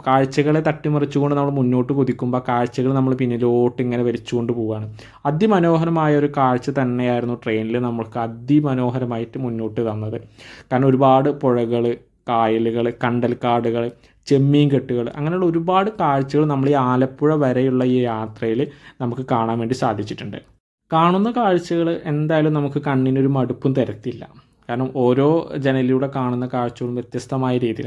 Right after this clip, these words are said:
രണ്ട് സൈഡിൽ നിന്ന് നോക്കുമ്പോൾ നമുക്ക് വ്യത്യസ്തമായ രീതിയിലായിരുന്നു കാഴ്ചകൾ കണ്ടിരുന്നത്. ചില സ്ഥലത്തൊക്കെ കുറച്ച് കച്ചറകളൊക്കെ കണ്ടപ്പോൾ വ-, വല്ലാതെ വിഷമവും തോന്നി. പക്ഷെ അത് കഴിഞ്ഞിട്ട് കാണുന്ന ഇതുപോലുള്ള വലിയ വലിയ പുഴകളൊക്കെ കാണുക, ആ പുഴകളിൽ നിന്ന് ദൂരെ നോക്കി നമുക്ക്, എന്താ പറയുക,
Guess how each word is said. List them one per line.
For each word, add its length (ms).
രണ്ട് 300
സൈഡിൽ 300
നിന്ന് 160
നോക്കുമ്പോൾ 400
നമുക്ക് 240
വ്യത്യസ്തമായ 580
രീതിയിലായിരുന്നു 640
കാഴ്ചകൾ 500
കണ്ടിരുന്നത്. 540
ചില 140
സ്ഥലത്തൊക്കെ 440
കുറച്ച് 260
കച്ചറകളൊക്കെ 600
കണ്ടപ്പോൾ 340
വ-, 140
വല്ലാതെ 400
വിഷമവും 380
തോന്നി. 300
പക്ഷെ 220
അത് 180
കഴിഞ്ഞിട്ട് 480
കാണുന്ന 400
ഇതുപോലുള്ള 560
വലിയ 200
വലിയ 260
പുഴകളൊക്കെ 600
കാണുക, 320
ആ 120
പുഴകളിൽ 500
നിന്ന് 260
ദൂരെ 440
നോക്കി 340
നമുക്ക്, 320
എന്താ 140
പറയുക, 180